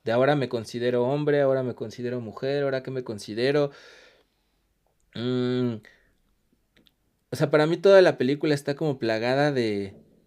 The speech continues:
de símbolos que, digo, en el primer momento no, no los cachas, ya caché algunos en, en la segunda vista,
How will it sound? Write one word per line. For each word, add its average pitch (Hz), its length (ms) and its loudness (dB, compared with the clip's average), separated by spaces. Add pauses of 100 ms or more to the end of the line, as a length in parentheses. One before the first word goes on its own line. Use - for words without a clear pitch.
(180)
de 117 140 -4
símbolos 175 540 6
que, 127 140 -2
digo, 117 200 4
en 120 80 -4
el 117 100 -4
primer 143 280 -2
momento 160 360 0
no, 151 160 -2
no 151 180 -4
los 151 140 -6
cachas, 147 440 -4
ya 135 200 0
caché - 360 -4
algunos 147 500 -2
en, 123 240 -10
en 110 200 -12
la 107 80 -8
segunda 135 440 -4 (340)
vista, 135 580 -4